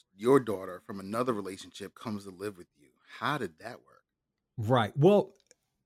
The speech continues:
Speaker 2: you know, I would say about my in-laws that they were completely understanding 'cause, you know, my daughter was never a secret.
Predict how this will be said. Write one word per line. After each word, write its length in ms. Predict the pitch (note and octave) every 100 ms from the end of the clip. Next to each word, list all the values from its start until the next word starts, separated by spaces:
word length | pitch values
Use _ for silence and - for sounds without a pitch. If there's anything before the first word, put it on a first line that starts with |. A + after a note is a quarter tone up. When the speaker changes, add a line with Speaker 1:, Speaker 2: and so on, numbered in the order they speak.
| _ _
Speaker 2:
you 140 | - E3
know, 80 |
I 60 | D#3
would 160 | F3+ F#3
say 140 | F#3
about 220 | D#3 D#3
my 120 | D3+
in-laws 520 | C#3+ E3 C#3+ C3+ C3 B2+
that 200 | A#2 A2
they 180 | D3
were 220 | C#3+ C3+ A2
completely 520 | - A2 C3+ A#2 G#2+
understanding 540 | G#2 G#2 - A2 A2
'cause, 180 | A2+ A2+
you 120 | C#3
know, 80 | C#3
my 120 | A#2
daughter 240 | B2+ C3+ A#2
was 180 | G2+ F2+
never 400 | A#2+ A2+ G2+ - _ _ _ _
a 60 | A2
secret. 480 | - C#3+ A#2 F2